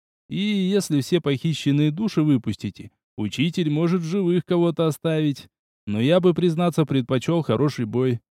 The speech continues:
Этим не заканчиваю, ибо успел их классифицировать на глаз, поэтому добавляю. Вы вроде ребята сильные, а я два месяца в такой дыре просидел, что разминку сейчас ни один из богов не осудит.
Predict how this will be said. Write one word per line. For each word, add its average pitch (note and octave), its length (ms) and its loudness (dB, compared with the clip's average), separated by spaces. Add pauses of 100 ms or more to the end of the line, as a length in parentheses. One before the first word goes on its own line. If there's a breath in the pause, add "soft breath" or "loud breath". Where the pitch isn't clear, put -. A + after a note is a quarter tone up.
(260)
Этим F#3 360 -4
не F3+ 100 -2
заканчиваю, C3 1000 -4 (240)
ибо F3+ 260 -2
успел G3 460 0
их F3+ 120 0
классифицировать F3 880 0
на F3 120 -2
глаз, F3 320 -4 (400)
поэтому D3+ 440 2
добавляю. B2+ 680 0 (400)
Вы A#2 220 2
вроде G3 300 0
ребята G3 420 0
сильные, F#3 600 -2
а A#2 100 0
я C#3+ 200 6
два A#2+ 180 2
месяца C3 460 2
в F2 60 -8
такой D3+ 320 0
дыре C3+ 280 2
просидел, A2 500 -2
что - 220 -10
разминку A2 500 -4
сейчас A#2+ 460 -4
ни A2 80 -6
один A2+ 320 0
из E3 100 0
богов E3+ 460 -2
не D#3+ 120 0
осудит. C#3+ 540 -4